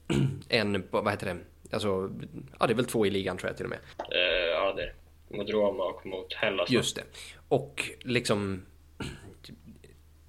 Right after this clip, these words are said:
Speaker 1: att faktiskt ta in poäng på de här fasta situationerna som vi har varit rätt dåliga på är ju, är ju liksom en central del om vi ska
Speaker 2: Mm.
Speaker 1: öka målproduktionen.
Speaker 2: Den här säsongen har vi i och för sig gjort en del mål på just hörnor och frisparkar. Och det är ju inte bara med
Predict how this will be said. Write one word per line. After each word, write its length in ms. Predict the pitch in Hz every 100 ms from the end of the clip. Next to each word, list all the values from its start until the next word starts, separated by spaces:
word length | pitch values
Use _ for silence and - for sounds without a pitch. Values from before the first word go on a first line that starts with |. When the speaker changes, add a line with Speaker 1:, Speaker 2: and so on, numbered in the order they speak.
| -
Speaker 1:
att 220 | 127 -
faktiskt 680 | - 131 - 123 - - -
ta 180 | - 117
in 260 | 143 143
poäng 300 | - 113 110
på 120 | - 107
de 80 |
här 120 | 101 104
fasta 300 | 113 - 107
situationerna 640 | 107 104 98 160 117 101
som 160 | 107
vi 60 | 101
har 100 | 101
varit 220 | 98 95
rätt 160 | 95 -
dåliga 280 | 107 131 131
på 180 | 92 95 -
är 80 | 107
ju, 380 | 98 98 - - - - - - - -
är 120 | 110
ju 180 | 98 98
liksom 280 | - 117
en 100 | 98
central 420 | 98 104 95 101 98
del 220 | 147 113
om 80 | 95
vi 80 |
ska 160 | 95 -
Speaker 2:
Mm. 180 | 95 98
Speaker 1:
öka 260 | 101 92 95
målproduktionen. 800 | 98 95 104 - 170 156 135 -
Speaker 2:
Den 120 | 110
här 120 | 139
säsongen 400 | 180 143 123 107
har 100 | 101
vi 100 | 104
i 20 | 104
och 40 |
för 40 | 101
sig 180 | 104
gjort 180 | 131 -
en 100 | -
del 180 | 92 90
mål 220 | 113 98 -
på 300 | 90 73 73 69
just 220 | 80 -
hörnor 440 | 101 92 101 90
och 220 | 85 -
frisparkar. 520 | - 98 - - - - - - - - - -
Och 200 | 101 101
det 60 | 110
är 60 |
ju 100 | 123
inte 200 | 131 117
bara 360 | 104 104 104 117
med 140 | 104